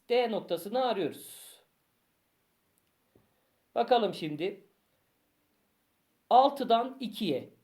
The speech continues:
İki birimde ne olmuş? Dört azalmış. İki birimde dört azalmışsa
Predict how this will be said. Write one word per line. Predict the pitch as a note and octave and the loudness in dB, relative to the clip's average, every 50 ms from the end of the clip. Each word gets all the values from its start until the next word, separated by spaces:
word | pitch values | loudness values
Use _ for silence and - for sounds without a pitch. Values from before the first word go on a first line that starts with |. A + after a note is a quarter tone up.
| _ _ - | _ _ -14
İki | A#3 A3 G#3+ - C#4+ C#4 G#3+ | -12 -12 -4 -2 -2 0 0
birimde | G#3+ A#3+ A3 F#3 G3 F#3 E3+ F3 E3 D3 F3 F3+ G3+ A3 A#3+ C4 C4+ C#4 - - _ _ _ _ _ _ _ _ | -2 -4 -2 -2 0 -2 -2 -2 -2 0 2 4 4 6 4 4 2 0 -4 -14 _ _ _ _ _ _ _ _
ne | - G3 | 2 6
olmuş? | B3 C4+ C4 B3+ C#4 D4+ - - - | 6 6 6 4 2 -2 -4 4 8
Dört | C4 B3 A#3+ B3 A3 | 8 8 8 6 4
azalmış. | F3 D#3 C#3+ B2+ A#2 - G#2 - - - - - - - - - _ _ _ _ _ _ _ _ _ _ _ _ _ _ _ _ _ _ _ _ _ _ _ _ _ _ _ _ _ _ _ _ _ _ _ _ _ _ _ _ _ _ _ _ _ _ _ _ _ _ _ _ _ _ _ _ _ _ _ _ _ _ _ _ _ _ - | 2 4 2 0 -2 -4 -8 -14 -16 -16 -16 -18 -18 -20 -20 -20 _ _ _ _ _ _ _ _ _ _ _ _ _ _ _ _ _ _ _ _ _ _ _ _ _ _ _ _ _ _ _ _ _ _ _ _ _ _ _ _ _ _ _ _ _ _ _ _ _ _ _ _ _ _ _ _ _ _ _ _ _ _ _ _ _ _ -18
İki | F3 - - C4 B3+ | -18 -10 -6 -6 -4
birimde | C4 B3+ C4 B3+ B3+ B3+ B3+ - | -2 0 0 2 4 4 4 8
dört | C4 C4+ C4 C4 C4+ | 8 8 8 10 6
azalmışsa | B3 A3+ G#3+ A3+ A3 A3 A3 A3 G#3+ - - - C#3+ A#2+ - - | 4 6 6 6 6 6 4 -2 -6 -4 -2 -2 -2 -2 -4 -10